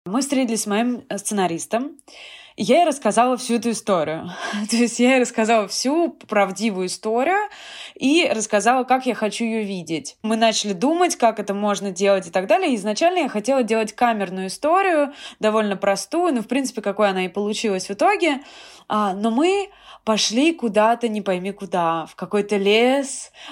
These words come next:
У нас было много массовки, у нас было куча линий, у нас было эти твисты на каждом шагу. Короче, какой-то ужас.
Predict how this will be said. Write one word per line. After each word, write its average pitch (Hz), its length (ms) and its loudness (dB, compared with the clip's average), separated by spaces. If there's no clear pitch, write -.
У 196 40 -2
нас 208 260 2
было 202 260 2
много 233 340 2
массовки, 254 760 0
у 226 60 0
нас 220 220 0
было 208 220 0
куча 247 340 0
линий, 226 580 0
у 202 80 -4
нас 208 220 0
было 220 480 4
эти 208 220 -4
твисты 233 720 2
на 220 180 0
каждом 220 380 0
шагу. 226 400 0
Короче, 214 380 0
какой-то 220 420 -2
ужас. 302 520 -2